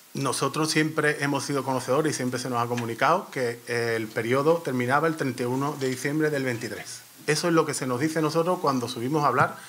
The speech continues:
con la Administración Superior. Es lo que se nos dice.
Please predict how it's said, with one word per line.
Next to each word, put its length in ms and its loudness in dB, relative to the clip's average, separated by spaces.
con 140 -2
la 80 2
Administración 480 -2
Superior. 360 -6
Es 140 6
lo 160 4
que 80 0
se 100 -6
nos 140 -6
dice. 240 -12